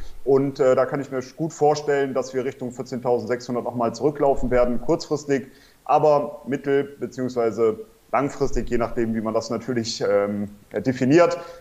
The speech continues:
gehe ich davon aus für dieses Jahr, dass wir weiter ansteigen können in Richtung fünfzehntausendfünfhundert, sechzehntausend Punkte später. Und dann sollte man natürlich darauf achten, wenn das Sentiment, also die Marktmeinung, sehr, sehr bullig wird,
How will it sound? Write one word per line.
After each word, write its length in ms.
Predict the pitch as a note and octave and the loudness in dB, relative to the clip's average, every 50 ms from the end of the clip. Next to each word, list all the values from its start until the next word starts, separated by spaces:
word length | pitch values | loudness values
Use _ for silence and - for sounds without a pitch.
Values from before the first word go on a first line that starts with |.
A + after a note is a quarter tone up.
| - _ | -20 _
gehe 120 | - C3+ C3+ | -8 -6 -6
ich 80 | B2+ | -2
davon 220 | - C3 B2+ C3+ A#2+ | -4 -4 -4 -4 -4
aus 220 | A#2+ B2+ A#2+ - | -2 -2 -4 -4
für 80 | - A#2 | -8 -8
dieses 300 | A2+ A#2+ A#2+ A2+ A#2+ - | -6 -6 -6 -6 -2 0
Jahr, 180 | A#2 A2+ A#2 | 2 2 2
dass 140 | A#2 A2+ - | 2 -2 -2
wir 60 | A#2 | -2
weiter 220 | A2 A#2+ A#2+ B2 A#2 | -2 0 0 2 0
ansteigen 440 | B2+ C3 B2 - - A#2+ A#2 A#2 A#2 | 0 0 -2 0 0 0 0 0 -2
können 160 | B2+ A#2 A#2 | -6 -6 -6
in 60 | A#2 | -6
Richtung 260 | A2+ A#2+ - - A2+ | -8 -8 -8 -10 -12
fünfzehntausendfünfhundert, 1200 | - - C3 B2+ - B2+ A2+ B2 A#2+ A#2 A2 A2+ A2+ - - C#3+ C#3 - - C3+ B2+ B2+ B2+ B2 B2 | -8 -8 -8 -6 -6 -6 -2 0 2 2 2 0 -2 -4 -4 -4 -4 -2 0 2 4 4 4 4 2
sechzehntausend 640 | - C3+ C3 - C3+ A#2+ A#2 B2 A#2+ B2 A2+ A#2 A#2 | 0 -4 -2 -2 -6 -4 0 2 2 2 2 -2 -4
Punkte 260 | D3 D#3+ D#3+ D3+ C#3 | -4 -4 -2 -4 -6
später. 540 | - - C#3+ C3+ C3 - C3+ B2+ B2 B2 - - - - - - | -6 -2 -2 -2 0 2 4 2 2 2 -2 -10 -16 -18 -18 -12
Und 120 | - A2+ - | -6 0 2
dann 180 | C3 C#3 D3 | 2 2 2
sollte 280 | C3+ D3 C#3+ C#3+ C#3+ C3+ | 2 2 2 2 0 -4
man 100 | C3+ C3 | -4 -4
natürlich 340 | C3 A#2+ - A#2 B2+ B2+ - | -4 -6 -8 -10 -12 -8 -4
darauf 200 | C3 B2 A#2 A2 | -2 -2 0 0
achten, 360 | B2 C3+ - - - C3+ A#2+ | 0 0 -2 -2 -2 -2 -2
wenn 120 | A#2+ A#2 | 0 0
das 140 | A#2 A2+ - | -2 -2 0
Sentiment, 520 | - D3+ E3 D3 - D3+ C#3 C#3+ C#3+ C#3 - | 0 0 0 0 -4 -4 -2 -2 -2 0 0
also 220 | A2 A2+ A2 A2+ | -2 -2 -4 -6
die 60 | A#2 | -2
Marktmeinung, 680 | A#2 B2 C3+ C#3+ - - C3 C3+ C3+ B2+ C3 C3 C3 B2 | 2 2 2 2 0 -2 -2 0 0 0 0 -2 -4 -2
sehr, 120 | G#2+ C3 A#2+ | -2 -2 -2
sehr 120 | A#2+ B2 | -2 -2
bullig 380 | A2 C#3 D#3+ E3 D#3 - - C3 | 0 0 0 0 -2 -2 -4 0
wird, 300 | C#3 D3 D3+ D3 - | 4 4 4 4 0